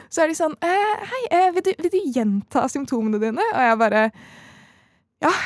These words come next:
greit, gjentar jeg symptomene mine», og så er de sånn, «Ja, em, du kan komme på neste ledige time.» Da er klokken, og jeg bare, «Ah, nå er jeg virkelig døende, nå er jeg virkelig døende.» Rød alarm, ding, ding, ding, ding, ding, ding, ding, kommer til å dø. Eh, og så f-, er det en i redaksjonen som er veldig, veldig, veldig snill, blir med meg.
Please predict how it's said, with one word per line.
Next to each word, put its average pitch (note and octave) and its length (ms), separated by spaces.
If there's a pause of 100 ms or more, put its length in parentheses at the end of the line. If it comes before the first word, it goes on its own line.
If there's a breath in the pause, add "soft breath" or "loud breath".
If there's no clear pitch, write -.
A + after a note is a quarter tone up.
greit, E4 480
gjentar B3 400
jeg A#3+ 80
symptomene A#3+ 320
mine», A#3+ 160
og D#4+ 80
så C#4 60
er B3 100
de A#3+ 60
sånn, A#3+ 160 (320 loud breath)
«Ja, A4 80 (240)
em, A4+ 180
du G4 80
kan A#4 160
komme G4 140
på - 80
neste F4 260
ledige C4+ 300
time.» B3+ 400
Da E4 80
er D#4 100
klokken, D#4 220
og B3+ 80
jeg A#3 160
bare, A3 160 (100)
«Ah, E5 380
nå B4+ 100
er D#4+ 80
jeg D4+ 140
virkelig B3 180
døende, A#3 220
nå A#3 80
er A3+ 80
jeg A3+ 80
virkelig A3 180
døende.» G#3+ 240 (140)
Rød G#3+ 100
alarm, A3+ 400
ding, C4 160
ding, C4 140
ding, C4 100
ding, B3+ 160
ding, B3+ 140
ding, B3+ 160
ding, C4 240
kommer G#3+ 240
til G3 80
å - 0
dø. F#3+ 80 (480 loud breath)
Eh, C#4 380 (180)
og E4+ 100
så D4+ 300 (160)
f-, - 80 (160)
er B3 180
det B3 140
en A3 80
i G#3+ 80
redaksjonen G#3+ 400
som A#3+ 160
er G#3+ 80
veldig, A3 160
veldig, G#3+ 160
veldig A3 180
snill, E4+ 220 (160)
blir A#3+ 240
med G3+ 100
meg. D#4+ 300